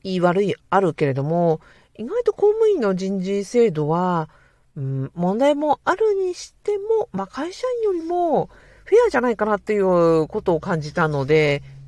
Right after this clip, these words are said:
お伝えしたいと思います。なんで、あの、この話をするかと言いますと、今週土曜日、九月二十五日、公務員オンライン、<laughs> 公務員限定オンライントークイベント、パブパブというのを私が、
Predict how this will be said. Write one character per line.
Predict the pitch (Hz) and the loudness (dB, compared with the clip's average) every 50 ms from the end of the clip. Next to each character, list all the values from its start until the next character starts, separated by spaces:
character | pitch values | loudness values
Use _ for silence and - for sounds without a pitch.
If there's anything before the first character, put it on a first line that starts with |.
| - - - | -20 -20 -20
お | - - - - - | -18 -16 -16 -16 -16
伝 | - - - 139 | -8 -6 -4 -4
え | 131 | -4
し | - | -2
た | - 139 | -2 -2
い | 123 127 | -2 -2
と | 135 | -2
思 | 123 120 120 117 | -4 -4 -4 -6
い | 117 | -6
ま | 117 131 160 175 | -4 -2 -4 -4
す。 | - - - - - - - - - - - - - - | -4 -8 -16 -20 -20 -18 -18 -18 -18 -20 -20 -18 -8 -2
な | 311 440 | 0 0
ん | 392 | 2
で、 | 302 202 156 - - - 180 - - - | 4 2 2 0 -4 -12 -20 -18 -10 -8
あ | 180 | -4
の、 | 170 170 165 156 156 151 147 143 139 - | -2 -2 0 0 0 0 -2 -2 -4 -4
こ | - 175 | -4 -4
の | 156 151 | -4 -4
話 | 156 165 156 156 156 - 180 | -4 -4 -4 -4 -2 -2 -4
を | 151 | -4
す | 139 - | -4 -4
る | 147 - | -4 -4
か | 135 - | -4 -4
と | 131 | -4
言 | 131 127 | -4 -4
い | |
ま | 131 135 | -6 -6
す | - | -2
と、 | - 269 269 | 0 0 0
今 | 262 247 247 240 226 | 0 0 -2 -2 -2
週 | - - 226 208 190 180 | -2 -2 -2 -2 0 2
土 | 170 160 | 4 4
曜 | 160 185 190 175 139 | 4 4 2 2 0
日、 | 131 151 147 156 | 0 -4 -8 -8
九 | - 214 | -6 -2
月 | 208 196 185 175 170 | -2 -2 -2 -2 -4
二 | 170 170 165 | -4 -4 -4
十 | 160 156 143 | -4 -4 -4
五 | 135 147 143 | -2 -4 -4
日、 | 139 135 - - 190 190 185 170 - - - - - - _ _ - | -6 -6 -8 -6 -4 -2 -2 -4 -6 -10 -20 -20 -20 -20 _ _ 0
公 | - 214 202 196 | 2 4 4 4
務 | 190 190 190 | 2 0 -2
員 | 180 160 151 156 165 170 175 170 - - | -2 -2 -4 -4 -4 -4 -4 -6 -6 -6
オ | 170 170 | -6 -4
ン | 160 160 165 | -4 -4 -4
ラ | 160 160 | -2 -2
イ | 156 156 156 | -2 -2 -4
ン、 | 156 156 165 - _ _ _ _ _ _ _ _ _ _ _ - | -4 -6 -8 -12 _ _ _ _ _ _ _ _ _ _ _ -18
<laughs> | - - - - - - - - - - - - _ | -16 -16 -16 -18 -18 -20 -20 -20 -20 -20 -20 -18 _
公 | - 233 | 4 4
務 | 233 220 214 196 | 4 4 4 0
員 | 175 | 2
限 | 156 165 165 160 | 2 2 2 2
定 | 156 160 156 | 2 2 2
オ | - 190 190 | 2 2 0
ン | 190 | 0
ラ | 196 196 190 | 2 2 2
イ | 190 | 2
ン | 190 | 2
ト | 185 220 208 | 2 0 2
ー | |
ク | - 185 170 | 2 0 -2
イ | 170 175 | -2 -2
ベ | 160 170 156 | -2 0 0
ン | 135 127 | 0 0
ト、 | - 175 175 - _ | 0 -2 -2 -2 _
パ | - 202 190 | 0 0 0
ブ | 175 160 | 0 0
パ | - 160 165 | 0 0 0
ブ | 190 - | 0 -2
と | - 190 | -2 -4
い | 165 | -4
う | |
の | 147 143 165 175 | -2 -2 -2 -4
を | 165 - _ | -4 -6 _
私 | - - 135 - - 139 | -14 -16 -14 -12 -6 -4
が、 | 151 156 | -2 -4